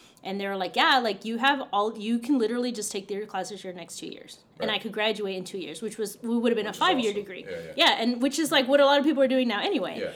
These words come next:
Speaker 1: And so, dude, I had, like, an insane amount of credits. I had, like, piano and ballet and
Speaker 2: <laughs>
Speaker 1: tap. You know, I had, like, these, all these random classes to amount. And so she's like, "You have too many credits." <laughs> She's like, "Just take theater classes."
Speaker 2: We need
Speaker 1: And
Speaker 2: you to
Speaker 1: so,
Speaker 2: leave. Yeah.
Speaker 1: yeah, and I did. So I have a, I actually have a B A.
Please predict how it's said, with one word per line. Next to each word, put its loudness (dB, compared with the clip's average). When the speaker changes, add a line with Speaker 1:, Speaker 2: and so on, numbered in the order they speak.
Speaker 1:
And 0
so, 6
dude, 2
I 4
had, 4
like, 2
an 4
insane 2
amount -6
of -14
credits. -10
I -6
had, -4
like, -8
piano -2
and -8
ballet -4
and -6
Speaker 2:
<laughs> -4
Speaker 1:
tap. 2
You -4
know, 0
I 4
had, 6
like, 0
these, 4
all 4
these 2
random 0
classes -4
to -6
amount. -8
And -10
so -8
she's -8
like, -4
"You 2
have -4
too 0
many 4
credits." -8
<laughs> -4
She's 4
like, 2
"Just -4
take -8
theater -6
classes." -12
Speaker 2:
We -8
need -10
Speaker 1:
And -10
Speaker 2:
you -8
to -10
Speaker 1:
so, -6
Speaker 2:
leave. -14
Yeah. -2
Speaker 1:
yeah, 6
and 4
I 6
did. 2
So 4
I 6
have 2
a, -2
I 2
actually -4
have -2
a -2
B -8
A. -6